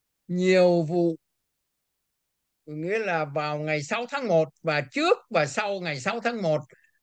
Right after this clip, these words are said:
Và vì cô ta là bí thư của ông, ờ, Mark Meadow, thành ra cô ta đã chính mắt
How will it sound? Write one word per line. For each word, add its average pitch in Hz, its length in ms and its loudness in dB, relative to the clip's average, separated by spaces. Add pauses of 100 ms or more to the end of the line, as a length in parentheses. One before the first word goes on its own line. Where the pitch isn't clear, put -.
(160)
Và 147 460 2 (520)
vì 165 720 6
cô 208 280 -2
ta 208 220 -4
là 170 200 -4
bí 214 280 -8
thư 226 420 4 (840)
của 127 520 -4
ông, 185 260 -8
ờ, 175 400 0 (280)
Mark 170 220 0
Meadow, 190 420 0
thành 156 220 -4
ra 165 180 -4
cô 202 200 0
ta 190 180 0
đã 214 240 -6 (640)
chính 294 340 0
mắt 339 160 2